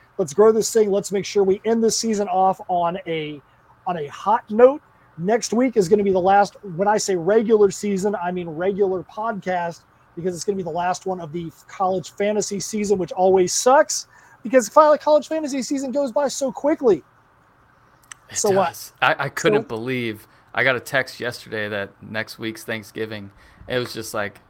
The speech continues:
Speaker 2: it's just a shock all the time. It's
Speaker 1: Yeah,
Speaker 2: so
Speaker 1: I
Speaker 2: fast.
Speaker 1: yeah, it's ridiculous. It's ridiculous. I'll,
Speaker 2: Gotta
Speaker 1: I'll
Speaker 2: get a
Speaker 1: be, uh,
Speaker 2: turkey.
Speaker 1: I, I do a, I do a, uh, Black Friday show at, uh, at a local comic store, Beard of Brown Coat. Um,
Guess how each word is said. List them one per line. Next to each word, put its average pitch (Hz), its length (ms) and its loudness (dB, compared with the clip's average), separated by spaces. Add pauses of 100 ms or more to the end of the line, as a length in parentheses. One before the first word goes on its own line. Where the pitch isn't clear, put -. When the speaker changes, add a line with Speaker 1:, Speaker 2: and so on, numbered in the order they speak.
(140)
Speaker 2:
it's - 180 -12
just - 200 -14
a - 60 -16
shock - 420 -12 (140)
all 95 180 -10
the 95 60 -16
time. 95 300 -12
It's 214 100 -2
Speaker 1:
Yeah, 277 80 -4
Speaker 2:
so - 100 -2
Speaker 1:
I - 40 -6
Speaker 2:
fast. - 460 -10 (260)
Speaker 1:
yeah, 175 260 -2
it's 147 300 -8
ridiculous. 151 500 -10
It's 151 140 -10
ridiculous. 165 360 -6
I'll, 180 120 2
Speaker 2:
Gotta 214 80 0
Speaker 1:
I'll 185 80 4
Speaker 2:
get 202 60 -4
a 208 40 0
Speaker 1:
be, 196 100 4
uh, 180 200 6
Speaker 2:
turkey. 202 100 4
Speaker 1:
I, 175 80 -2
I 175 40 -2
do 196 220 2
a, 165 140 -10 (380)
I 185 100 -2
do 214 220 4
a, 196 120 8
uh, 180 120 4
Black 190 320 0
Friday 208 380 -2
show 190 480 0
at, 170 140 -6
uh, 156 260 -4
at 160 80 -8
a 151 40 -8
local 180 300 -4
comic 180 260 -8
store, 170 200 -8
Beard 175 180 -6
of 151 80 -8
Brown 175 240 -4
Coat. 165 260 -6 (460)
Um, 147 460 -6